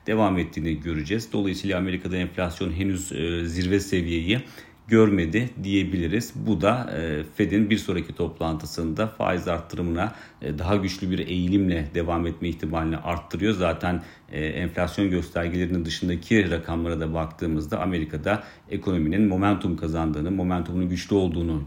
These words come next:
görüyoruz. Dolayısıyla, e, fed Başkanı Powell'ın da ifade ettiği gibi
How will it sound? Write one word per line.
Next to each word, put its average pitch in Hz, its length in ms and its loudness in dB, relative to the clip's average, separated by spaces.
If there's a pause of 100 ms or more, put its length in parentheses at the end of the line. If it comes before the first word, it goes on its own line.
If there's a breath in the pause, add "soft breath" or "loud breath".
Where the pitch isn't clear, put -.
görüyoruz. 82 480 -2
Dolayısıyla, 80 680 0
e, 71 360 -4
fed 90 200 -4 (100)
Başkanı 82 380 -2
Powell'ın 87 480 2
da 78 40 -2
ifade 82 420 -2
ettiği 85 320 -4
gibi 80 280 0